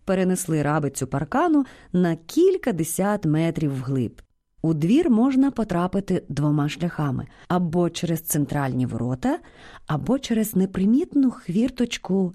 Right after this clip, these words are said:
за городами. Ворота ми заварили, хвірточку замкнули на замок.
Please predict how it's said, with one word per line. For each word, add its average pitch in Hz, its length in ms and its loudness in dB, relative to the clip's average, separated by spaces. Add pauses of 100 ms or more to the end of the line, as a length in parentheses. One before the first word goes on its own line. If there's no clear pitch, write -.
(120)
за 170 300 -2
городами. 160 640 -4 (1040)
Ворота 180 480 2
ми 175 260 2
заварили, 151 760 -2 (400)
хвірточку 240 520 0
замкнули 156 500 0
на 170 120 0
замок. 156 520 -4